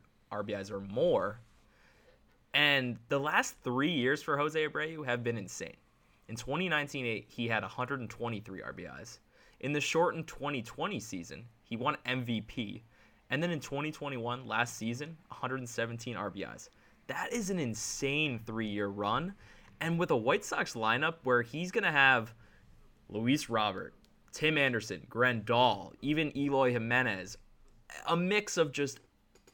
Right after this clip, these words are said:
studs after studs after studs hitting in front of him in that lineup, there's gonna be no shortening of opportunities for him to drive people. And then I could see him driving in a hundred and twenty again.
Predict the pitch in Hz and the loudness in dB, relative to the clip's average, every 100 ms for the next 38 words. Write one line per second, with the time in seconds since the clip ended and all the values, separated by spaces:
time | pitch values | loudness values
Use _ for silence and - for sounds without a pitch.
0 | _ - - - 151 156 135 123 123 117 | _ -4 -4 0 2 2 2 0 0 -2
1 | 135 123 117 117 - 123 120 110 - 117 | 0 0 -6 -8 -4 -4 -4 -10 -2 0
2 | 123 - - 131 143 143 110 110 110 117 | -2 -6 -4 2 2 2 -6 -4 -4 -2
3 | 127 135 123 95 110 120 190 226 - - | -4 -4 -4 -4 -2 0 0 -2 -10 -20
4 | - - _ 143 143 156 156 135 123 117 | -20 -20 _ -4 -2 -2 -2 0 0 0
5 | 117 _ _ _ _ 113 120 135 147 147 | -6 _ _ _ _ -6 -4 -2 -2 0
6 | 147 147 143 147 - - 127 123 - 113 | 2 2 2 -2 -6 -2 2 2 0 -6
7 | 107 98 101 98 90 _ 110 113 107 113 | -6 -4 -2 -2 -2 _ -8 -6 -8 -8
8 | 101 - 101 104 98 101 107 101 107 104 | -8 -8 -8 -6 -8 -6 -6 -6 -8 -4
9 | 110 131 113 135 156 127 - 139 131 113 | -2 -2 2 2 2 -2 -2 0 -2 2
10 | 117 107 110 120 101 113 107 101 95 - | 4 4 0 -2 -2 -2 -4 -6 -8 -8
11 | 113 - - - | -8 -8 -12 -16